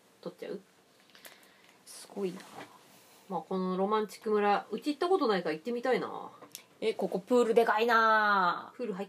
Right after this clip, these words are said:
Speaker 1: ちゃう？
Speaker 2: すげえプールでかいよ。
Speaker 1: プール入って。
Speaker 2: すごいじゃん、これ。
Speaker 1: うわ、すごっ。
Speaker 2: プールでかくない？
Speaker 1: でかい。
Speaker 2: でかいよね。
Speaker 1: うん。で、水着持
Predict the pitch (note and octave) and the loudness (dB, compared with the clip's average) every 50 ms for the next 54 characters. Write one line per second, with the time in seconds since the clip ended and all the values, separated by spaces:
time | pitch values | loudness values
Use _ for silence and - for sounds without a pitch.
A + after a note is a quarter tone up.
0 | - - C#3 A#2 - G3 G3+ G#3 G#3 A#3+ C4+ C4 - A3+ G#3+ G3 F3+ F3 E3 F3 | -10 -10 -8 -6 -4 -4 -2 0 4 4 4 4 4 0 0 2 4 4 4 4
1 | E3+ D#3+ D#3 - - - - - _ _ _ _ _ _ _ _ _ _ _ _ | 4 2 0 -4 -6 -8 -12 -14 _ _ _ _ _ _ _ _ _ _ _ _
2 | _ _ _ _ _ _ _ _ _ _ _ _ _ _ _ _ _ - G#3+ G#3 | _ _ _ _ _ _ _ _ _ _ _ _ _ _ _ _ _ -20 -18 -16
3 | G3+ G3+ F#3 F3 E3+ E3 E3+ A#3 A#3 A#3 D4 D#4 D#4 C4+ A#3 A3 F#3 E3+ E3 D#3+ | -14 -14 -14 -14 -12 -8 -4 -2 2 4 4 4 4 4 4 4 4 2 0 0
4 | - E3 E3 D#3+ D#3+ D#3+ D#3 D#3 - - _ _ _ _ _ _ _ _ _ _ | 0 0 2 2 0 0 -2 -4 -8 -12 _ _ _ _ _ _ _ _ _ _
5 | - G3+ G#3 A#3+ A#3+ B3+ B3+ B3+ - - A3 G#3 A3 B3+ C#4 D4 D4+ - - - | -10 -4 0 2 2 2 2 0 -4 -8 -6 -2 0 2 4 4 4 2 2 -2
6 | _ _ - _ _ _ _ _ _ _ _ _ _ _ _ _ _ _ _ _ | _ _ -20 _ _ _ _ _ _ _ _ _ _ _ _ _ _ _ _ _
7 | _ _ _ _ _ _ - C4+ B3+ G3 F3+ F#3+ F#3 A3+ A#3 A#3+ A#3+ A#3+ A#3 A#3+ | _ _ _ _ _ _ -6 -4 -2 0 0 2 2 2 2 2 0 -2 -2 -2
8 | B3 C4+ D#4 _ _ _ _ _ - - G3+ G3 G3 - A3 A3 G3 - - - | -4 -6 -8 _ _ _ _ _ 2 4 4 4 6 6 8 8 8 8 4 0
9 | _ _ - A3 G3 C#4 D4+ D#4+ C#4 A3+ F#3 F3 F3 E3+ E3 E3 E3 G3 G3+ F#3+ | _ _ -2 2 6 6 6 8 6 2 4 4 2 2 2 0 0 0 0 0
10 | F3 D#3+ C#3+ F3+ F#3 E3+ _ _ _ _ _ _ _ _ _ _ _ _ _ _ | -2 -2 -6 -10 -14 -18 _ _ _ _ _ _ _ _ _ _ _ _ _ _
11 | _ _ _ _ _ _ _ _ - _ _ _ - A#3 B3+ C#4+ D#4+ E4 G#4+ A4+ | _ _ _ _ _ _ _ _ -20 _ _ _ 0 4 6 6 8 8 8 8